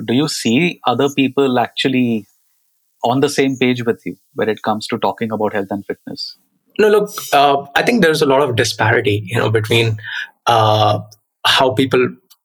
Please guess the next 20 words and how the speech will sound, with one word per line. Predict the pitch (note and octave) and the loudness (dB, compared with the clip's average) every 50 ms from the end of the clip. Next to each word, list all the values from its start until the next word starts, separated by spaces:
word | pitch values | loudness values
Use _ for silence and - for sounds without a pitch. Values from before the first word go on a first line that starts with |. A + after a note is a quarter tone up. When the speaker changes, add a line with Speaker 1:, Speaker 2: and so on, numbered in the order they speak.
| _ _ _ _ _ _ - - | _ _ _ _ _ _ -2 0
Speaker 2:
think | - C#3 C3+ | 2 2 2
about | - - A#2 A#2 A2+ A2 | 2 2 2 2 2 2
health. | - C3+ A#2+ A2 A2 - - - | 0 0 0 0 -2 -6 -8 -6
It's | A#2 A2+ A2 - | -6 -6 -4 0
the | C3+ D3+ D#3 | 2 2 4
opposite | D#3+ E3 E3 F#3+ F3+ F3 D3+ D3+ | 4 4 2 2 2 4 4 2
of | D3+ - - | 2 0 0
the | D3 C3+ | -2 0
superficial. | - D3 - C3+ C3+ - D3 B2 - - A#2 | 0 0 0 0 0 0 0 0 0 0 0
So | A#2 C#3+ | 2 2
you'll | D3 D#3 D#3+ E3 D#3 | 2 4 4 4 4
have | - D3+ D3 D3+ D3 - | 4 2 2 2 0 -2
people | - D#3 D#3 D#3+ D#3+ D#3+ D#3 D3+ A#2 | -4 -2 0 2 2 2 2 2 2
who | C#3 D3 D3 | 2 2 4
are | C#3 C#3 C#3+ C#3+ C#3 - - | 4 4 4 4 2 2 0
only | D3+ D3+ D#3 D#3 D#3+ D#3 | 2 2 4 4 4 4
about | D3 D3 C#3+ C3+ C3 C3 C3 | 2 2 2 2 2 2 2
six-pack | - D3+ C#3 - - - B2+ B2 - | 0 -2 -2 -2 0 0 0 0 2
abs | B2+ B2 B2+ C3 C3 C3+ - - | 0 2 2 2 0 0 0 0
and, | B2+ B2 B2 A#2+ A#2+ A2+ | 0 2 0 0 -2 -4